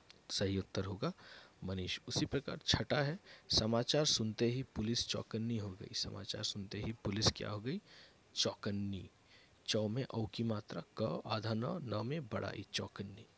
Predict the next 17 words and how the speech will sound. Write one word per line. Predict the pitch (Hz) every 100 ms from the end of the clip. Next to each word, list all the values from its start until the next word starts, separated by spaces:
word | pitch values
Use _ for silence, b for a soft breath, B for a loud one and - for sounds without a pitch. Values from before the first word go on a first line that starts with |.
| B B B B B B -
तो | 165
यही | 165 170
सभी | 165 156
प्रश्न | 165 147 - 156
मैं, | 151 143
मैंने | 139 127 127 135
आपको | 127 - 175 202 - - - - B B B B
पिछले | - - 123
class | 123 110 110
में | 135 208 135
गृह | 104 110
कार्य | 110 107 101
यानी | 104 110
कि | 139
homework | 131 101 104 104 107
दिए | 104 -
थे, | 185